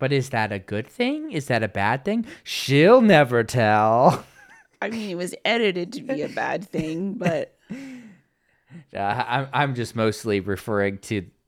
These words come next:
Speaker 1: the, the next segment where, like, Charity wants her mom to, like,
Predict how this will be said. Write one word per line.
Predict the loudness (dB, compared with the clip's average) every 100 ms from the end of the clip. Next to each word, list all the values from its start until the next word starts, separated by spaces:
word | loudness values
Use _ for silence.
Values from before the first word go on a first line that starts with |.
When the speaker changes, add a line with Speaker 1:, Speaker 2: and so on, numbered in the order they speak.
| _
Speaker 1:
the, | -4 -2 -4
the | -4
next | -2 -4 -6
segment | -4 -4 -2 -4 -6
where, | -4 -2 -2 -4
like, | -6 -6 -8 _ _ _ _ _ _
Charity | -6 -2 0 0 -2 -6 -12 _ _ _ _ _ _ -14
wants | -6 -4 -4 -6 -14 -20 _ _ _ _ _ _
her | -6 -6
mom | -2 -2 -2 -4 -8
to, | -6
like, | -2 -2 -4 -10